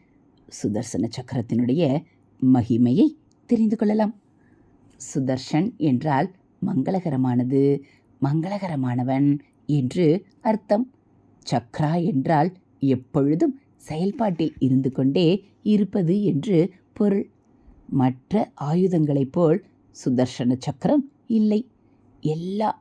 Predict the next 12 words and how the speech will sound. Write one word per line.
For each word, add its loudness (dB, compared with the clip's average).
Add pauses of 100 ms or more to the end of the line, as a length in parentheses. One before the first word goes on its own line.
(120)
ஆயுதங்களை 2 (100)
காட்டிலும் 0 (380)
வலிமையானது. 0 (720)
அத்துடன் 0 (500)
எப்பொழுதும் 2 (380)
சுழன்று 2
கொண்டே 4 (400)
இருக்கக்கூடியது. 2 (680)
சாதாரணமாகவே 0 (400)
சுதர்சன -2 (100)
சக்கரம் -2 (140)
என்பது 2